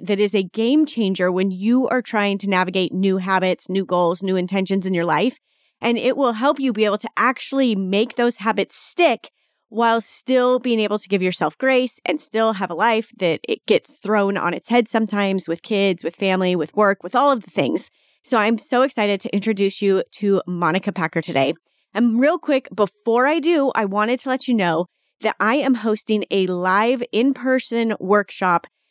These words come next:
in August. It is going to be the only one this year. It's happening in Boise, Idaho. So if you are like, "Yes, I want to come," maybe a retreat or something isn't for you, come to the one-day workshop. It is going to be amazing.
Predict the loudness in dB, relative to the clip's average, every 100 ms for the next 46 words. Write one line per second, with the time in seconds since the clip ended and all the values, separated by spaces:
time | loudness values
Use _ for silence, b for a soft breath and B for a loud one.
0 | _ 0 0 -2 _ 2 2 -2 -8 -10
1 | -2 0 0 0 0 2 0 -2 -2 2
2 | 4 4 4 2 0 0 2 2 0 -4
3 | -4 0 2 0 0 -2 0 2 2 0
4 | 0 0 0 0 2 2 0 _ _ -4
5 | 0 2 0 0 0 2 2 0 -2 -2
6 | 0 -2 -4 -2 0 -2 -2 0 0 0
7 | -2 -4 -2 0 0 -2 -2 0 2 0
8 | -2 -2 0 0 0 -2 -2 -4 -2 0
9 | 2 0 -2 -4 2 2 2 2 2 2
10 | 2 0 0 -2 -2 0 0 -2 -6 -2
11 | 0 0 0 -2 0 2 2 2 0